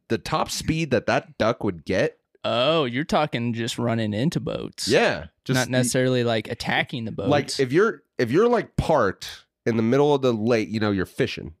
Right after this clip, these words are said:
Speaker 2: Yeah.
Speaker 1: Right? And all of a sudden, this duck is coming along, enjoying a nice afternoon swim, and it just rams you. Not because it, like, has a vendetta against you, but just because, like, you were in its way,
Speaker 2: Yeah.
Speaker 1: and I'm a horse-sized duck.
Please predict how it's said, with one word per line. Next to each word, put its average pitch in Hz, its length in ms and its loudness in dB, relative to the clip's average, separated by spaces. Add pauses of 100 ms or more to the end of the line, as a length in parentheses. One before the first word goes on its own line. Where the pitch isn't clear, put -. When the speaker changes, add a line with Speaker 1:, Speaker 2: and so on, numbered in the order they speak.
(120)
Speaker 2:
Yeah. 113 240 -2 (140)
Speaker 1:
Right? 104 340 0 (680)
And 123 100 4
all 127 100 2
of 139 60 -4
a 135 60 -10
sudden, 139 200 2
this 131 160 0
duck 143 340 2
is 120 200 -6 (280)
coming 139 240 0
along, 131 340 4
enjoying 123 420 2
a 110 60 2
nice 120 340 2
afternoon 113 540 -2
swim, 104 600 0 (1120)
and 127 100 2
it 135 100 2
just 120 160 -2
rams 120 480 2
you. 85 440 -2
Not 143 180 2
because 143 380 0
it, 120 200 -2
like, 110 220 2
has 113 220 0
a 113 60 0
vendetta 104 440 2
against 85 400 0
you, 87 180 0
but 107 140 0
just 101 180 -2
because, 101 400 -2
like, 92 220 0
you 101 140 0
were 101 160 2
in 107 100 0
its 101 160 -2
way, 95 500 2
Speaker 2:
Yeah. 120 140 2
Speaker 1:
and 92 180 -2 (360)
I'm 101 160 0
a 92 80 2
horse-sized 110 680 0
duck. 98 400 0